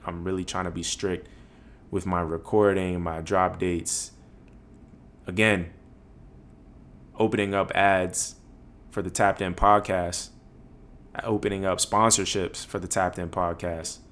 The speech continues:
And under the Tapped In Productions umbrella, we are opening up two, two different pods. So if you wanna be a podcaster, please, please, please contact us. Let us know.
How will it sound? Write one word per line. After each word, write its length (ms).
And 380
under 220
the 100
Tapped 340
In 180
Productions 600
umbrella, 500
we 240
are 380
opening 400
up 260
two, 500
two 360
different 300
pods. 560
So 560
if 180
you 120
wanna 220
be 180
a 80
podcaster, 1500
please, 560
please, 360
please 360
contact 640
us. 180
Let 220
us 180
know. 320